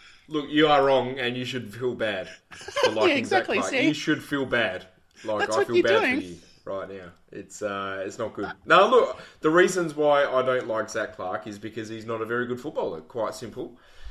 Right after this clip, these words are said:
Speaker 1: Um, he's not a good ruckman. He can't direct his taps. Uh, he's very weak around the ground. He doesn't provide anything up forward.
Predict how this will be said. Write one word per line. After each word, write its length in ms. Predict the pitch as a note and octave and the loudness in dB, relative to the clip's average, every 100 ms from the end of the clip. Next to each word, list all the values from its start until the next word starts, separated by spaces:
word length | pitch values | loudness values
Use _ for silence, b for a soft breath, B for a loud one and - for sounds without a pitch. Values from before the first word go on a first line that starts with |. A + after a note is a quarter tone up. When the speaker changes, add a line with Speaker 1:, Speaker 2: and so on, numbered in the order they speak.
| B | B
Speaker 1:
Um, 400 | A#2 A2+ A#2 A#2 | 0 2 2 0
he's 240 | A2 A#2+ A#2+ | -6 -6 2
not 160 | D3 | 2
a 40 | C3+ | 2
good 180 | B2+ | 0
ruckman. 540 | A2+ A2 - B2+ G3 - | 2 2 0 -8 -10 -10
He 220 | A2+ A2 | -8 -8
can't 300 | G#2 B2+ B2+ | -6 -2 -2
direct 280 | B2 A2+ G#2+ | 0 -4 -4
his 120 | G#2 | -10
taps. 600 | - G2+ A#2 - - - - _ | -12 -4 -4 -4 -14 -14 -20 _
Uh, 340 | F#2 F#2+ G2 G2+ | -12 -10 -8 -8
he's 360 | G2+ G2+ G2 | -6 -8 -8
very 340 | G#2 A2 C3+ B2 | -6 2 2 2
weak 300 | A2+ A2 G#2+ | -2 -6 -6
around 220 | G#2 G2 | -6 -8
the 60 | |
ground. 440 | F#2 F#2+ G2+ D3 - | -6 -6 -6 -8 -12
He 180 | B2 G2 | -14 -14
doesn't 420 | F2+ A#2 A#2 G#2+ - _ _ | -2 -2 -2 -12 -18 _ _
provide 420 | - G2 G2+ G2 | -16 -4 -2 0
anything 380 | A2+ C3+ C3 A#2 | -2 -4 -6 -6
up 160 | G#2 | -6
forward. 320 | - G#2+ B2+ | -6 -4 -2